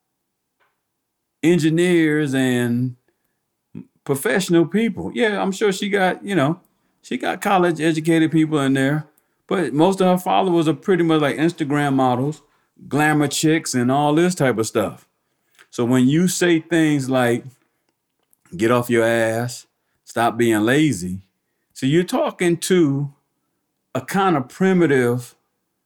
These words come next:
followers that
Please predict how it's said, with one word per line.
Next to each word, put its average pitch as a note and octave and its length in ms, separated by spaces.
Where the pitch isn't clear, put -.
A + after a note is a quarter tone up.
followers A2+ 1200
that B2+ 480